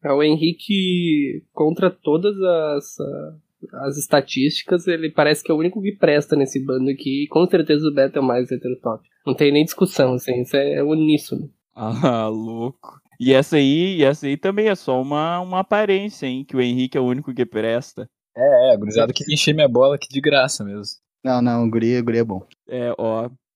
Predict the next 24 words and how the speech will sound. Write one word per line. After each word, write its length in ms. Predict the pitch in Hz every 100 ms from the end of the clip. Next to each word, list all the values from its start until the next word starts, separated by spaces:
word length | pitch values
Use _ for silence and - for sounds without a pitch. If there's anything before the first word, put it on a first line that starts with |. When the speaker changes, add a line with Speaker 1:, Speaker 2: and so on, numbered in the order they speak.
| -
Speaker 2:
Ahn, 840 | 120 127 131 131 131 131 131 131
não, 280 | 120 156 202
mas 180 | 120 117
eu, 220 | 120 131
eu 120 | 139
justamente. 600 | 156 180 233 220 247 - 226 123 110
Ah, 200 | 95 117
não, 260 | 143 147
deixa 280 | 123 123 -
quieto. 180 | - - _ _ _
<laughs> 80 | 226 - _ _
Ó, 180 | 123 113 - _ _
quem 200 | 208 269
é 80 | 247
o 80 | 220
mais 280 | 185 240 -
pistola 760 | 185 180 - 147 165 190 180
e 100 | 170 175
que 120 | 185
dá 120 | 160
o 100 | 175
come 360 | 175 165 175 170 170
em 40 | 180
geral? 560 | 160 151 127 117 107